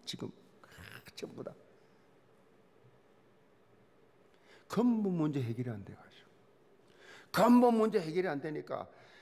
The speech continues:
그렇게 열심히 했는데,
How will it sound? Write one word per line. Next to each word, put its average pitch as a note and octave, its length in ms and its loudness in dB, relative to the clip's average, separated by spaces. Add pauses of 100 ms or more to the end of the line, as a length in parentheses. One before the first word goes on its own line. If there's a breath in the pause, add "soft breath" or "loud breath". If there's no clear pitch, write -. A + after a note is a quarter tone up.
(300 loud breath)
그렇게 G3 840 -2
열심히 A3+ 420 4
했는데, G3 720 -2